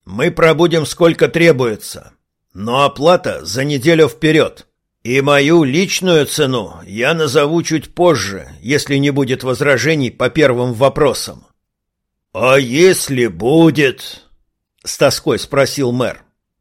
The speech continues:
Капитан радостно осклабился и изобразил руками,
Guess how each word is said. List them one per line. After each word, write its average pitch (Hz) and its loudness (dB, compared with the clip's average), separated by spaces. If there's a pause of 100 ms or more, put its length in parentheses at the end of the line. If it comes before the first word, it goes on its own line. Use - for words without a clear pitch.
(240)
Капитан 180 4
радостно 165 2
осклабился 165 0
и 151 0
изобразил 143 2
руками, 135 -2